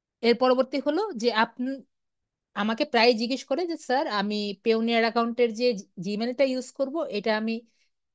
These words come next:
কোন ধরনের ইমেইলটা ইউজ করব?" আমি বলি যে, "আপনি যে কোনো ইমেইল ইউজ করতে পারবেন, কিন্তু আপনি যদি আমাকে জিজ্ঞেস করেন, আমি বলবো ফাইবারের ইমেইলটা ইউজ করেন। তাতে করে আপনার ফাইবারে, এ-, একটি ইমেইল দিয়েই যেহেতু সবগুলো করছেন,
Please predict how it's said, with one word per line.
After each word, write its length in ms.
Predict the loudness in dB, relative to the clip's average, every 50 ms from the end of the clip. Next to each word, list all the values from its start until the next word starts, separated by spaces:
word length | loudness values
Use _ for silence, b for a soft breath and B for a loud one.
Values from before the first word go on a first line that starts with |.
| _ _ _ _ _ _ _ _ _ _ -20 _ _
কোন 240 | 2 2 4 4 4
ধরনের 380 | 2 2 2 2 2 2 2 2
ইমেইলটা 280 | 2 2 0 0 0
ইউজ 280 | 0 0 0 -2 -4 -4
করব?" 380 | 0 0 0 0 -2 -6 -6 -6 -4
আমি 280 | -2 -2 -2 -2 -2
বলি 320 | -4 -4 -4 -2 -2 -4 -6 _ _
যে, 140 | -2 0 0
"আপনি 240 | 0 0 -2 -2 -4
যে 180 | -2 -2 -2
কোনো 320 | -2 0 0 0 0 -2 -4 -4
ইমেইল 320 | -6 -6 -4 -4 -4 -4 -4
ইউজ 200 | -4 -6 -6 -8
করতে 240 | -10 -8 -6 -6 -6
পারবেন, 340 | -4 -4 -4 -2 -4 -4 -4 -6 b b b b b b
কিন্তু 260 | -4 -4 -2 2 4
আপনি 340 | 4 4 4 4 2 -2 -2
যদি 500 | -2 -2 -2 0 0 -2 -2 -4 -8 -12 _ _ _ _ _ _ _ _ -2
আমাকে 320 | 0 0 2 2 2 2
জিজ্ঞেস 280 | 2 0 0 -2 -2 -2
করেন, 240 | -2 -2 -2 0 -2
আমি 180 | -2 0 0
বলবো 240 | 2 4 4 4 4
ফাইবারের 420 | 2 0 2 2 4 4 4 4
ইমেইলটা 380 | 4 2 2 0 -2 -2 -2 -2
ইউজ 280 | -2 -2 -4 -6 -6 -6
করেন। 300 | -4 -2 -2 -2 -4 -6 -10 _ _ _ _ _ _ _ _ _ _ _ 0
তাতে 240 | 0 2 2 0 0
করে 280 | 2 4 6 6 6
আপনার 520 | 6 6 4 2 2 2 0 -2 0 0 -2 -2 _ _ _ _ _ _ _ _ _ _ _ _ _ 0
ফাইবারে, 360 | 2 4 6 6 6 6 6
এ-, 360 | 4 4 2 2 2 2 -2
একটি 340 | -4 -4 _ _ -2 0 0
ইমেইল 420 | 2 2 0 0 0 0 -2 -2
দিয়েই 300 | 0 0 0 0 0 0
যেহেতু 220 | 0 -2 -2 -4 -4
সবগুলো 440 | 0 2 2 2 2 2 0 0 2
করছেন, 520 | 2 0 -2 -2 -2 -2 0 0 0 -2